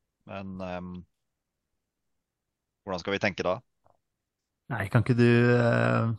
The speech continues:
Speaker 2: jeg synes jo det er i hvert fall interessant å finne ut om han fortsatt spiller fotball, da.
Speaker 1: Ja, vi kan starte der.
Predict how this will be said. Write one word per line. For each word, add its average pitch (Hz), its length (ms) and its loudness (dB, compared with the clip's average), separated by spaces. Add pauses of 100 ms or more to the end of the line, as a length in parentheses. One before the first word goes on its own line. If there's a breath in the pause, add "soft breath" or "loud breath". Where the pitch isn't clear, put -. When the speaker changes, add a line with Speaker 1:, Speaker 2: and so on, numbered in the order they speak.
(400)
Speaker 2:
jeg 127 200 2
synes 120 160 4
jo 110 80 4
det 113 60 6
er 113 80 6
i 110 40 6
hvert 101 120 2
fall 110 160 2
interessant 104 500 -2
å 101 280 2
finne 104 220 6
ut 98 80 -2
om 95 120 2
han 95 220 4 (100)
fortsatt - 360 -6
spiller 95 320 -2
fotball, 95 360 4
da. - 20 -18 (1000)
Speaker 1:
Ja, 139 80 6 (200)
vi 113 100 -12
kan 113 100 -2
starte 95 220 -4
der. - 140 -12